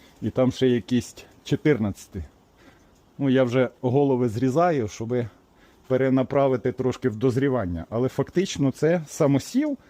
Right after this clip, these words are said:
був посаджений просто томатом. І така рослина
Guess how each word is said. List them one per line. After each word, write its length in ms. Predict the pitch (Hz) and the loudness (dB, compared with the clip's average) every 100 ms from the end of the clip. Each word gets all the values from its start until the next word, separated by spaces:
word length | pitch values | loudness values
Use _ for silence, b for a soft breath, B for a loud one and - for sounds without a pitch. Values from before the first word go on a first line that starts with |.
| b b | b b
був 200 | 98 175 | 0 0
посаджений 720 | - - 160 170 165 143 135 - | 0 -2 0 0 2 0 0 -4
просто 340 | - 226 - 165 | -2 -2 -2 -4
томатом. 520 | 139 120 104 - 80 b b b b b - | 0 0 0 -6 -14 b b b b b -8
І 80 | 151 | -4
така 260 | 151 170 | 0 2
рослина 600 | 156 - 170 180 151 123 | 0 0 0 2 0 0